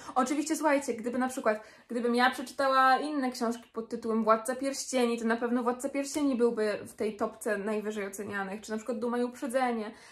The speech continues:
i tak dalej. Ja po prostu fizycznie tych książek nie czytałam i nie oceniłam, dlatego Goodreads mój tego nie wyszukuje. Jak mam, mam nadzieję, że się rozumiemy. Jeżeli wy macie Goodreadsa, możecie napisać koniecznie swoją topkę trzech i czy się zgadzacie z nią, czy nie, em, lub najgorszych, lub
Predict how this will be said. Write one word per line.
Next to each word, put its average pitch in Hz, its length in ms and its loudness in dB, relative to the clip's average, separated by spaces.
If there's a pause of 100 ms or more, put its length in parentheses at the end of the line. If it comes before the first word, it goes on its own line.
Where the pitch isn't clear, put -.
(120)
i 240 80 -8
tak 240 160 0
dalej. 220 320 4 (160)
Ja 269 100 8
po 359 60 6
prostu 359 240 -2
fizycznie 277 400 0
tych 240 100 -2
książek 233 300 -2
nie 226 80 0
czytałam 233 360 2
i - 20 6
nie 240 120 4
oceniłam, 254 440 0
dlatego 240 280 0
Goodreads 226 360 -2
mój 196 100 -4
tego 196 160 -4
nie 214 100 -2
wyszukuje. 226 400 -8 (100)
Jak - 100 -12
mam, 208 160 -2
mam 220 200 4
nadzieję, 220 260 2
że 220 60 -4
się 226 100 -2
rozumiemy. 202 420 -4 (260)
Jeżeli 254 280 0
wy 349 80 2
macie 349 540 4
Goodreadsa, 240 500 0 (200)
możecie 240 300 -4
napisać 220 340 -4
koniecznie 220 380 -4
swoją 214 240 -6
topkę 208 320 -6
trzech 254 340 0 (420)
i 262 80 -4
czy 247 100 -6
się 240 120 -2
zgadzacie 208 560 0
z 233 80 -12
nią, 208 200 -6
czy 320 100 -10
nie, 381 120 -6 (480)
em, 226 560 -2
lub 285 160 -4
najgorszych, 220 580 -4 (300)
lub 392 340 2